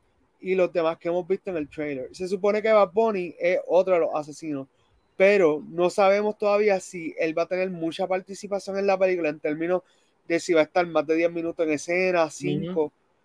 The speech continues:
Speaker 1: Así que esa parte es la que nos intriga un poco porque queremos saber si, si realmente va a estar mucho tiempo en escena, además de que es su primera película.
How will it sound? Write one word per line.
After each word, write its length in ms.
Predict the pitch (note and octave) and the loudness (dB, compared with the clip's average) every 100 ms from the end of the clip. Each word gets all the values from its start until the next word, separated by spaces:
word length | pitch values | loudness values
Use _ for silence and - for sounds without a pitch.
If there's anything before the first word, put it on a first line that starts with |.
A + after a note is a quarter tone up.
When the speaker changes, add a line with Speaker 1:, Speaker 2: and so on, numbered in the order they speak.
| _ _ _ | _ _ _
Speaker 1:
Así 320 | - E3 - | -2 -2 -2
que 380 | D3 E3+ E3+ D#3+ G2+ | 4 8 8 8 4
esa 320 | E3 D#3 F#3 | 2 4 4
parte 300 | F#3+ F#3+ G3+ | 4 2 2
es 60 | F#3 | 2
la 140 | E3+ | 2
que 100 | D#3+ | 2
nos 280 | D#3 D#3 C3+ | -2 -2 -6
intriga 420 | D#3+ D#3 E3 D#3 | -10 -4 -2 0
un 80 | F3+ | -2
poco 300 | - G3 G3 | 0 0 2
porque 380 | F3+ D#3+ - C#3 | 2 0 0 0
queremos 400 | D3 C#3 D3 D#3 | 4 4 2 0
saber 280 | E3 D#3 D#3+ | 2 2 -2
si, 400 | - D3+ B2+ A#2+ _ _ _ _ _ _ | -4 -4 -4 -10 _ _ _ _ _ _
si 380 | - D#3 D3 - _ _ _ - | -10 -8 -8 -10 _ _ _ -10
realmente 480 | D3+ F3 F3+ F3 F#3 | -2 0 0 2 4
va 100 | E3 | 4
a 20 | |
estar 180 | - E3+ | 2 -2
mucho 240 | F3 F3+ | -2 0
tiempo 500 | F3 E3+ - E3+ D#3+ A#2+ | 0 0 2 2 2 -2
en 160 | - E3 | -4 -2
escena, 400 | D#3+ F#3+ G#3+ G3 - | 0 2 4 4 4
además 320 | E3 D#3+ D3+ | 2 4 2
de 100 | D#3 | 2
que 80 | E3 | 0
es 60 | F3 | -2
su 120 | G3 | -4
primera 400 | F#3 E3 D#3 D#3+ | -4 -2 2 2
película. 580 | F3 D3 F3+ F3+ D3+ C3 | 2 0 -2 -2 -4 -4